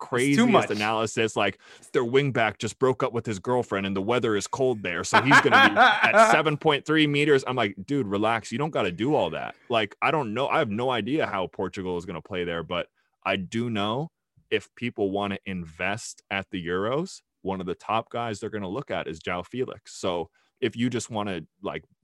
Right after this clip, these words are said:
Speaker 2: do this, like, the safest investment to me, and, like, nothing's ever completely safe, is just sell on that hype. You see it at the Super Bowl. You see it at the N B A bubble. You see it at the start of the season, all this stuff. That's just, um,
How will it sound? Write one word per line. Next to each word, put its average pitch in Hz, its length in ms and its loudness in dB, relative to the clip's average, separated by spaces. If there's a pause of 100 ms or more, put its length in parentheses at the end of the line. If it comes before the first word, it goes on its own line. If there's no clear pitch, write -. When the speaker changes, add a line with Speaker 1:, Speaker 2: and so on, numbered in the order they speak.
(140)
Speaker 2:
do 101 140 -4
this, 90 300 -8
like, 80 220 -6
the 90 100 -8
safest 104 560 -4
investment 92 640 -8
to 104 100 -10
me, 117 300 -6
and, 110 120 -4
like, 80 140 -10
nothing's 101 300 -8
ever 92 160 -4
completely 95 460 -8
safe, 85 340 -6
is 85 140 -10
just - 320 -6 (420)
sell 92 400 -4
on 98 160 -4
that 95 140 -4
hype. 113 340 -6 (160)
You 98 140 -8
see 92 260 -8
it 90 80 -2
at 87 140 -6
the 98 80 -10
Super 135 340 -8
Bowl. 82 320 -6
You 85 80 -14
see 104 140 -8
it 95 80 -4
at 90 60 -10
the - 120 -16
N 90 120 -8
B 95 100 -4
A 90 80 -4
bubble. 101 340 -4
You 76 80 -8
see - 140 -8
it 90 60 -2
at 85 100 -8
the 87 80 -14
start 98 280 -6
of 92 60 -8
the 95 60 -6
season, 95 400 -8
all 92 180 -4
this - 180 -6
stuff. 113 360 -4 (500)
That's 104 460 -2
just, - 440 -2
um, 87 520 -2